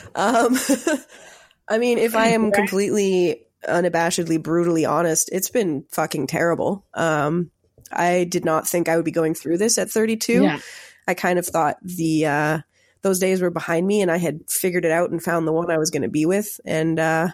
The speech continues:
Speaker 1: <laughs> I guess I was wrong. Um, so yeah, I don't know. It's been,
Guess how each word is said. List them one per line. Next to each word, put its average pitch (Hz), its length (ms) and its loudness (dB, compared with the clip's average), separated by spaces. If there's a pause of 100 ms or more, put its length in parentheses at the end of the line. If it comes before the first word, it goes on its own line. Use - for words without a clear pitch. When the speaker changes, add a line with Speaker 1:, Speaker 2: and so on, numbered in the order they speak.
(320)
Speaker 1:
<laughs> - 360 -20
I 143 60 -2
guess - 160 -4
I 208 80 0
was 294 120 2
wrong. 208 300 0 (600)
Um, 208 680 2
so - 140 -2
yeah, 247 340 2
I 208 80 2
don't 233 80 2
know. 208 140 2
It's 196 180 0
been, 220 380 0